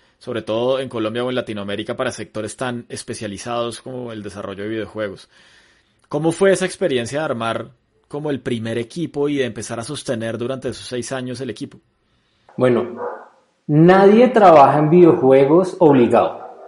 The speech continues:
Speaker 2: Esa es la gran ventaja del, del, de la industria de los videojuegos. No hay alguien que diga, "No, es que yo no encontré trabajo, me tocó trabajar en videojuegos". No, señor.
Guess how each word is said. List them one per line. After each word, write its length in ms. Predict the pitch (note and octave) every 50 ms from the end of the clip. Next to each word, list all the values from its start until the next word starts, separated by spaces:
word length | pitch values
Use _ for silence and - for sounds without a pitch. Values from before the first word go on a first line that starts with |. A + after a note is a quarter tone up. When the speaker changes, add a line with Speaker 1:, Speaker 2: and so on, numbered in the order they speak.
| - - _ - - _ _ _ _ _
Speaker 2:
Esa 280 | - D3 C#3+ - E3 E3+
es 140 | D3+ D#3 F#3
la 220 | F#3 F#3 F#3 F#3
gran 480 | F3+ E3+ F3 F#3 F#3+ F#3+ F#3+ G3 G3+ F#3+
ventaja 680 | F3+ E3+ D#3 C#3 - - C#3+ C#3+ D3 D3 D#3 E3 E3
del, 240 | E3 D#3 D3 C3+ B2+
del, 260 | B2+ B2 A#2 A2+ A2+
de 80 | A#2 A#2
la 100 | A2+ G#2+
industria 360 | G#2 G#2+ B2 A#2 - C#3 C3+
de 20 |
los 100 | C#3 C3+
videojuegos. 400 | B2+ B2 A2+ G#2+ A2 G2+ G2+ G#2
No 120 | A2+ C3 C#3+
hay 160 | D3+ D#3+ E3+
alguien 220 | E3 E3 F3 E3+
que 100 | E3 E3+
diga, 160 | D#3+ C#3+ D3+ D#3
"No, 160 | G3 A#3 A#3
es 60 | F3+
que 120 | - F3+ F3+
yo 100 | F3+ F#3+
no 80 | F#3
encontré 380 | F#3+ F3+ - G3 F#3 F#3 F#3+ F#3+
trabajo, 280 | F#3 F#3+ F#3 F#3 G3 G3+
me 100 | G3+ F3+
tocó 220 | - D3 B2 A#2+
trabajar 260 | A#2 C3+ C#3+ C#3 C3+ A#2+
en 80 | A#2
videojuegos". 400 | B2+ C#3 C3 B2 A#2 G2+ F#2+ - - - _ _ _ _ _ _ _ _ _ _ - A#2+
No, 60 | G#2
señor. 320 | A#2+ B2 C3 A#2 F2 -